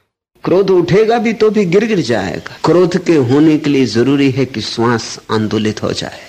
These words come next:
श्वास आंदोलित हो तो भीतर का केंद्र डगमगाता है, नहीं तो क्रोध देह पर ही रहेगा।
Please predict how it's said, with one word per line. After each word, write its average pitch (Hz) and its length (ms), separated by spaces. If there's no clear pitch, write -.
श्वास 214 540
आंदोलित 170 640
हो 226 220
तो 143 80
भीतर 147 360
का 131 140
केंद्र 139 480
डगमगाता 90 680
है, - 120
नहीं 208 200
तो 202 140
क्रोध 220 400
देह 180 360
पर 220 200
ही 214 140
रहेगा। 120 420